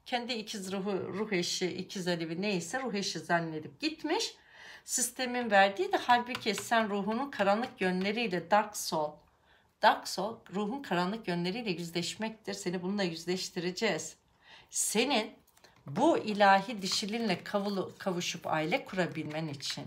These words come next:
istediğin o baharı, mutluluğu, o kavuşmayı dişilin de istiyor, sessizce de seni bekliyor demiş. Bakın burada dişil de onu, siz geride kalanlar da onu söylüyor. Biz sessizce bekliyor çünkü sistem bunu bize öğretti.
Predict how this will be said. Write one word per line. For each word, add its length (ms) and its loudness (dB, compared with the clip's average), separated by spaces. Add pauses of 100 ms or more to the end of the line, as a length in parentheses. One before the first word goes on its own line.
istediğin 420 -4
o 180 0
baharı, 340 0
mutluluğu, 760 -2 (340)
o 160 -4
kavuşmayı 680 -2
dişilin 420 -4
de 120 -2
istiyor, 340 -8
sessizce 640 -4
de 40 -8
seni 360 0
bekliyor 440 4
demiş. 280 -8
Bakın 280 -6
burada 240 -10
dişil 300 -2
de 60 2
onu, 260 0
siz 360 -8
geride 280 -4
kalanlar 400 0
da 40 2
onu 100 -2
söylüyor. 280 -4
Biz 100 -8
sessizce 500 -6
bekliyor 280 -6
çünkü 220 -6
sistem 420 0
bunu 140 -4
bize 180 -4
öğretti. 600 -2